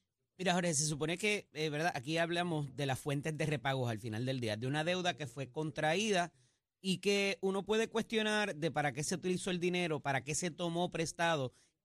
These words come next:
qué tipo de bono se tomó, qué garantía tenía ese bono. Y al final del día todo esto tiene que ser objeto del análisis cuando estamos hablando de reestructuraciones. Y esto es, como dice el americano, un cautionary tale,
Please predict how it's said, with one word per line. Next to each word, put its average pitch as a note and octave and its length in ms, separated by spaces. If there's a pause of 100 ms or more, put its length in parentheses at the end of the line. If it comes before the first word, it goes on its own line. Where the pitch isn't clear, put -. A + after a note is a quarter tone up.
qué G#3 160
tipo G3 320
de F#3+ 80
bono F#3+ 260
se F#3 160
tomó, F3+ 420 (460)
qué F3+ 140
garantía F#3+ 680
tenía F3 380
ese F3 200
bono. E3+ 380 (580)
Y F#3 160
al F3+ 100
final F#3 260
del A3 120
día A#3 180
todo F3+ 240
esto G3+ 240
tiene D#3+ 240
que F3 80
ser F#3 200 (220)
objeto D#3 460
del F3+ 120
análisis F#3+ 480
cuando C3+ 240
estamos D3+ 440 (320)
hablando E3+ 460
de C#3+ 120
reestructuraciones. B2+ 960 (120)
Y G3+ 160
esto A3 380 (300)
es, G#3 180
como F#3+ 240
dice F#3 200
el G#3 40
americano, G3+ 440
un F#3+ 100
cautionary F#3+ 640
tale, D#3 420